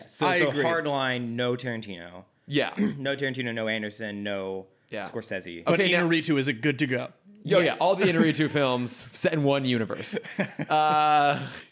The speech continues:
Speaker 3: wait, hang on. So, okay, along those lines, though, here's another question then, 'cause this actually would affect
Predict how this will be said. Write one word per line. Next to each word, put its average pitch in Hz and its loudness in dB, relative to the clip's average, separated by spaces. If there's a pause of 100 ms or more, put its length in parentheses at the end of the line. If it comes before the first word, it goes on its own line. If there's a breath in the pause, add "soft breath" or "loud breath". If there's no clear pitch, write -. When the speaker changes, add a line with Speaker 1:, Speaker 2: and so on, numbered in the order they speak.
Speaker 3:
wait, 165 4
hang 180 2
on. 127 0 (320 soft breath)
So, 165 2
okay, 180 2
along 151 0
those 170 0
lines, 180 0
though, 147 4
here's 147 2
another 131 -2
question 160 0
then, 110 -2
'cause 117 -6
this 135 -4
actually 127 -2
would 120 2
affect - -4